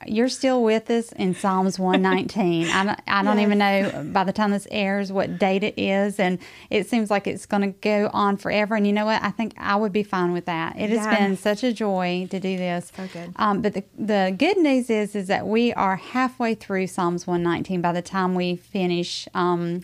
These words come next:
Speaker 1: this particular episode.
Speaker 2: I can hardly believe
Speaker 1: I
Speaker 2: that,
Speaker 1: know.
Speaker 2: though.
Speaker 1: I know.
Speaker 2: <laughs>
Speaker 1: It's been great. And just to remind you a couple of things is that th-, uh, there is a template provided for you,
Speaker 2: Yeah.
Speaker 1: and you can use that. You can, uh, go to our website at, uh,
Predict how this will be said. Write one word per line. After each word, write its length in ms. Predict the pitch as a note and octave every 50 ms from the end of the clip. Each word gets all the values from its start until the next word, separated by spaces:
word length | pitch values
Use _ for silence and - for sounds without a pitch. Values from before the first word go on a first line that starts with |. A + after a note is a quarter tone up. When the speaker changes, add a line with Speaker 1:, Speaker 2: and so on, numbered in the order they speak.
| -
Speaker 1:
this 260 | - F#3+ F#3 G3 F#3 -
particular 540 | - - G3 - F#3 F#3 - F3+ E3+ F3 -
episode. 380 | - F3+ - G3 F3+ - F3+
Speaker 2:
I 100 | F3 F3
can 80 | F3+ F3
hardly 280 | F3 A#3 A#3 A3+ B3 A#3+
believe 340 | A#3 C#4+ C#4 D4+ F#4 G4+ G4
Speaker 1:
I 100 | - -
Speaker 2:
that, 380 | F#4+ G4 G4+ F4 B3 F#3 F3+ F3
Speaker 1:
know. 80 | F3 G3
Speaker 2:
though. 60 | - -
Speaker 1:
I 120 | - A#3+ B3+
know. 480 | C#4+ D4+ C#4+ A#3 F#3+ F3+ F3 F3+ F#3+
Speaker 2:
<laughs> 80 | - A3
Speaker 1:
It's 140 | A#3 A3+ -
been 140 | - A#3+
great. 240 | A3+ B3 A#3+ A#3+ G#3+ - - - - - - -
And 340 | - A#3 A#3 A3+ A3+ A3+
just 220 | G3+ B3 B3+ B3+ -
to 320 | - B3+ A#3+ A#3 A#3 A3 F#3+
remind 360 | A3+ A3+ A3+ A3 A3 A3+ B3
you 180 | C#4 C4 - -
a 140 | - G3 F#3+
couple 320 | - - G#3 G#3 C4 B3
of 100 | A#3 G#3
things 520 | - G#3 F#3 F3+ F3+ F#3 G3+ G#3 G3+ G#3 -
is 440 | - - G3 F#3+ F#3+ F#3+ G3 - -
that 360 | _ G#3 F#3 F#3 F#3 F#3 - - - - - - - - F#3 E3+
th-, 100 | - -
uh, 160 | G#3+ F#3 F#3
there 220 | F3+ F#3 F3+ F#3
is 180 | F#3 G3+ G3 -
a 80 | A#3+
template 560 | A#3 - - G#3+ G3+ F#3+ - A#3+ B3+ B3 - _
provided 480 | - A#3 G3 G3 F#3 F#3 G3 G#3 G#3
for 160 | - G#3 G3
you, 500 | G3 F#3+ F#3 F3+ F3+ F3+ G3 A3 B3 C4 B3 -
Speaker 2:
Yeah. 200 | - G3+ G3 F#3+
Speaker 1:
and 360 | F#3+ F#3+ F#3 F#3 F#3 F#3 F3+
you 240 | - G3 F#3+ G3 G#3+
can 160 | G#3 A3+ G#3+
use 260 | G#3 G#3 G#3 G3+ F#3+
that. 440 | - G3+ G3 F#3+ F#3+ G3 G#3 G3+ -
You 140 | G#3+ G3+ F#3+
can, 240 | - G#3 G3+ F#3+ F#3
uh, 240 | - F#3 F3+ F3+ F3+
go 160 | F3+ F#3+ F#3
to 60 | F#3
our 160 | F#3 F3+ F#3 F3+
website 480 | F#3 F3+ F3+ - - G3+ F#3+ F#3+ G3
at, 160 | G#3+ G3 - - - - - - - - _
uh, 260 | - F#3 F3+ F3 F3